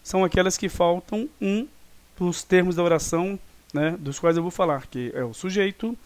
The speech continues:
objeto direto, objeto indireto, complemento nominal, predicativo e aposto. E as conjunções subordinativas adverbiais são aquelas que vão ligar adjuntos adverbiais em forma de oração às orações principais. Vai faltar um termo da oração,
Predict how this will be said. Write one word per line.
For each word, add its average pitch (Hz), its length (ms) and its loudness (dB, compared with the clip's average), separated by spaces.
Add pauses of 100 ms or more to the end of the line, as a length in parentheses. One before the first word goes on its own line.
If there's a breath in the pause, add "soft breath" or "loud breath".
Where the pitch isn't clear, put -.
(300 soft breath)
objeto 151 300 0
direto, 170 300 0
objeto 147 320 -4
indireto, 160 320 2
complemento 147 400 -4
nominal, 170 260 0
predicativo 160 500 -4
e 208 60 -2
aposto. - 400 -8 (420 loud breath)
E 247 440 4
as 165 520 4 (200)
conjunções 170 640 0
subordinativas 156 720 -2
adverbiais 147 760 0 (340 loud breath)
são 254 200 0
aquelas 233 340 6
que 233 60 -2
vão 220 120 2
ligar 185 480 6
adjuntos 196 680 2
adverbiais 156 580 4
em 151 60 0
forma 151 240 0
de 151 80 0
oração 196 440 -2 (360)
às 202 240 4
orações 202 380 -2
principais. - 560 -6 (400 soft breath)
Vai 143 120 0
faltar 160 380 2
um 208 60 -2
termo 196 280 0
da 196 80 -2
oração, 190 460 -4